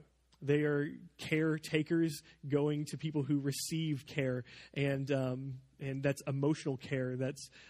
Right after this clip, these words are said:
um, mental care, and, uh, everything in between there. And they, they just love on people. My mom, um, at her church is a Stephen minister, and I know my mom gets stressed out with her job. Um, she gets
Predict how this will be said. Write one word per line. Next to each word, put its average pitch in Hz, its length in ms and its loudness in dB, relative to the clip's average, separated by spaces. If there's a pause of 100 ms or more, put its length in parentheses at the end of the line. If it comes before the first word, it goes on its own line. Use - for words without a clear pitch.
um, 131 320 0
mental 143 460 2 (220)
care, 135 340 0
and, 139 160 -4
uh, 151 80 -6 (180)
everything 147 520 -4
in 139 40 -2
between 151 460 -2
there. 135 160 0
And 131 100 -4
they, 139 120 0
they 143 180 -2
just 139 180 -4 (360)
love 143 560 2
on 135 160 -2
people. 143 340 -2
My 143 420 0
mom, 143 440 2 (100)
um, 139 220 -2
at 131 100 0
her 160 180 0
church 147 280 -2
is 135 80 -2
a 131 80 -2
Stephen 135 340 0
minister, 127 460 -4 (400)
and 139 400 0 (720)
I 151 100 4
know 175 260 4
my 175 140 4
mom 151 240 2
gets 139 180 -2
stressed - 280 2
out 139 120 2
with 127 120 -4
her 135 80 2
job. 117 320 0 (640)
Um, 131 400 0
she 139 640 0 (480)
gets 151 300 2